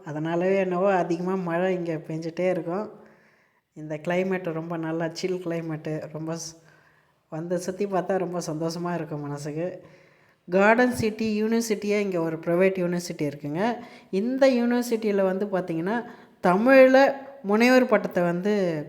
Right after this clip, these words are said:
கொடுக்குறாங்க. அதாவது இலக்கியம், கலாச்சாரம், ஆராய்ச்சி இதுல பண்றவங்களுக்கு வந்து பார்த்திங்கன்னா, தமிழ்லயே இங்க முனைவர் பட்டம் கொடுக்குறாங்க.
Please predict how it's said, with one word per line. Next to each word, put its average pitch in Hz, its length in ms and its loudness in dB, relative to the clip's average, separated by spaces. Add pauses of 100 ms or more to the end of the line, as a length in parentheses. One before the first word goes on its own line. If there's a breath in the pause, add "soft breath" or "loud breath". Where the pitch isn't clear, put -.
கொடுக்குறாங்க. 147 560 -2 (760 soft breath)
அதாவது 196 420 0
இலக்கியம், 226 580 2
கலாச்சாரம், 208 840 2 (540 loud breath)
ஆராய்ச்சி 196 840 4 (460)
இதுல 220 640 4 (200)
பண்றவங்களுக்கு 196 680 2
வந்து - 0 -
பார்த்திங்கன்னா, 190 580 -2
தமிழ்லயே 214 580 4
இங்க 233 260 0
முனைவர் 185 400 0
பட்டம் 196 400 -4
கொடுக்குறாங்க. 160 640 -6